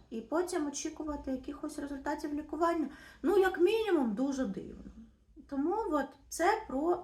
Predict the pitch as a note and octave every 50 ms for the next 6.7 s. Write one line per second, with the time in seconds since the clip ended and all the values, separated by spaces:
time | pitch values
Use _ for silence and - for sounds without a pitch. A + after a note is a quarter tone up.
0 | - - - D4+ D4+ C4+ A#3 F3+ - - G3 G3 G3+ A3 B3+ A3 G3 G3+ - -
1 | - F#3+ F#3+ G3+ G#3 A#3 C#4 F4+ G4+ G#4+ G#4 - - - G4+ F#4+ - - - -
2 | - - - - _ - - G3+ G3+ G#3+ G#3+ - D#4 F4 F4+ D#4 C#4+ - - C4+
3 | B3+ C4 - G#3 - - - A3 G#3+ C#4 E4+ F4+ F4 - - G3 - - - -
4 | C4 - - G3 A3 B3+ C4+ C4+ - A#3+ C4 D#4+ F#4 F4+ F4 - - - A3 G#3+
5 | G3 G3+ A3+ B3 C4+ C4+ C4 - G#3+ G3+ - - A3+ A3+ A3 A3 G#3 - - -
6 | G3+ G#3+ - - - - _ - D3+ D#3+ - - - -